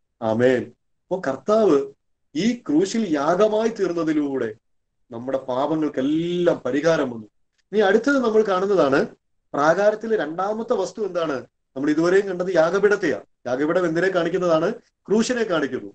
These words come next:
ക്രൂശിൽ യേശു യാഗമായി തീർന്നതിലൂടെ നമുക്ക് പാപപരിഹാരം വന്നു. അടുത്തത്, ഇത് മാത്രം പോരാ. ഈ യാഗപീഠം കഴിഞ്ഞ് പുരോഹിതൻ അടുത്ത് എന്താണ് അ-, അ-, അ-, അടുത്ത് ചെല്ലേണ്ട സ്ഥലം ഏതാണെന്ന് അറിയാമോ? ഒരു കഴുകൽ തൊട്ടിയുണ്ട്.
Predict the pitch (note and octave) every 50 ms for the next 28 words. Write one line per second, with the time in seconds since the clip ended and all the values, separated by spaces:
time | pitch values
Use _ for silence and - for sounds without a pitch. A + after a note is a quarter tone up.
0 | _ _ _ _ _ _ _ _ _ - B2+ C3+ C3 - C#3 C3+ C#3 C#3 C#3 -
1 | E3 D3 C3+ C3 C#3 D3+ D#3 D#3+ D#3+ E3 E3 D#3+ D3 C#3+ D#3 D#3 D#3 D#3+ D#3+ D#3+
2 | D#3+ D#3+ E3 E3+ G#3+ A3+ - _ _ _ _ _ _ - B2+ C3 B2+ C#3 - C3
3 | B2+ C#3 D3+ E3 F3 F3 F3 F3 E3 E3 E3 D3+ C#3+ C3 A#2+ A2+ G#2+ G#2 G2 -
4 | _ _ _ _ _ _ - D3+ E3+ A3 A3 - G#3+ D#3 C3+ B2 C3 - _ _
5 | _ _ _ _ _ _ - E3 G#3+ C4 A3 F#3 F3 G3 G#3+ - B3+ B3 A3 E3+
6 | D#3 C3+ A2 G#2 - - _ _ _ _ _ _ _ _ _ _ _ _ - E3
7 | F#3+ A#3+ C4 C4+ C4+ B3+ - _ _ _ - C#3 C3 C3+ C#3+ D#3+ G3 G3+ A3+ B3
8 | B3+ B3+ A#3+ G#3 F#3+ F3 F3+ E3+ F3+ G3 F#3+ - D3+ D#3+ E3+ F3+ G3+ G#3+ A3 F#3+
9 | E3 D#3+ - - G#3+ F#3+ E3 E3 F3+ F#3 F3+ F#3 F3+ D#3+ D3+ D3 E3 - E3+ D#3
10 | D3 D#3 E3 D#3 D#3 C#3 C3 C3+ D3 C#3+ - D#3 C#3 D3 - _ _ - B3+ B3
11 | G#3+ - - _ - D#3 D3+ E3 E3 F#3 F#3+ - D3+ D3 E3+ G3 F#3+ F3+ F3+ E3
12 | D#3+ C#3+ C#3 C3 B2+ A#2+ A#2 A2+ A2+ - _ _ _ _ _ _ _ _ _ -
13 | A#2 A2+ D3 G#3+ - - - A#2 A2+ A2+ C3 D3 F3+ F#3+ F#3 F#3+ F#3+ E3 D3+ A#2+
14 | G#2+ -